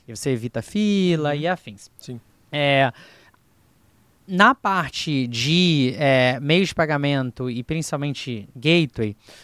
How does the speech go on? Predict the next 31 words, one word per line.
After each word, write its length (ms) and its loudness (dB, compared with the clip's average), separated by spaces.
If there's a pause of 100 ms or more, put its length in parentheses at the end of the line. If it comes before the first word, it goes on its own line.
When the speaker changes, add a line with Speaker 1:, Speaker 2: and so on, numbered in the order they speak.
Speaker 1:
ah, 460 2 (260)
quais 280 4
que 80 -10
são 220 0
os 140 -2
nossos 680 0 (100)
principais 440 0
pilares? 680 2 (340)
É, 440 2
um 180 2
deles 500 4
é 400 8
aprovação 920 2 (280)
altíssima 960 0
e 200 -4 (160)
naturalmente 560 -2
equilibrada 680 2
com 200 -8
chargeback, 600 -2
porque 120 -16
você 100 -10
não 100 -8
pode 240 -4
Speaker 2:
Uhum. 40 -10
Speaker 1:
perder 280 -4
dinheiro 420 -2
porque 140 -14
você 120 -12
aumentou 320 -6
sua 140 -4
aprovação, 600 -4